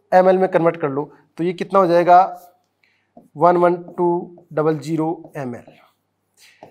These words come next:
तो ये कैंसिल आउट हो जाएगा, तो वन upon हंड्रेड बचेगा इधर।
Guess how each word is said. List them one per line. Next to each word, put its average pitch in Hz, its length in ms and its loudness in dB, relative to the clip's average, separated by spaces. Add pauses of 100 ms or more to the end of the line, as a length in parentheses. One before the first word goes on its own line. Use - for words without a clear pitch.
(180)
तो 151 60 -6
ये 151 100 -4
कैंसिल 180 360 2
आउट 180 160 2
हो 165 60 -2
जाएगा, 165 200 2
तो 175 100 -4
वन 175 180 2
upon 185 240 2
हंड्रेड 165 340 0
बचेगा 139 340 -10
इधर। 120 220 -18